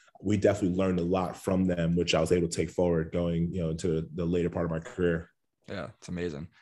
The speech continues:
Speaker 2: And so now I played at La Crosse, Colgate. And so, um, we didn't have too many winning seasons. Love the guys I played with and played for, but never got that chance to feel like a championship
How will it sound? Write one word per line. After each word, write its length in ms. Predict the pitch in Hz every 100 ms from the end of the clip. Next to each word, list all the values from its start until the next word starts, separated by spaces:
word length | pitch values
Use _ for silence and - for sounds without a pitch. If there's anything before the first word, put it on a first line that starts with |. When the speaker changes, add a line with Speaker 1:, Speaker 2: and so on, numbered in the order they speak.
| _
Speaker 2:
And 120 | 104
so 140 | - 104
now 260 | 101 95
I 120 | 90 104
played 300 | 110 95 - _ _ -
at 160 | -
La 60 | 113
Crosse, 400 | - 104 92 -
Colgate. 480 | 101 95 92 90 -
And 280 | 98 95
so, 360 | - 110 101 95
um, 560 | 95 98 95 87 80 - - - _ -
we 420 | 107 107 101 101
didn't 200 | 117 117
have 100 | 110
too 80 | 113
many 140 | 107
winning 180 | 104 98
seasons. 400 | - 98 95 98
Love 140 | 131
the 60 | 123
guys 200 | 113 107
I 60 |
played 220 | 104 107 104
with 180 | 104
and 100 | 104
played 180 | 107 95
for, 300 | - 110 107
but 240 | 98 98 - - -
never 180 | 139 135
got 140 | 127 120
that 180 | 110
chance 280 | - 117 107
to 40 | 104
feel 340 | - 107 101
like 220 | 98 92
a 60 | 95
championship 760 | - 101 98 95 - 92 95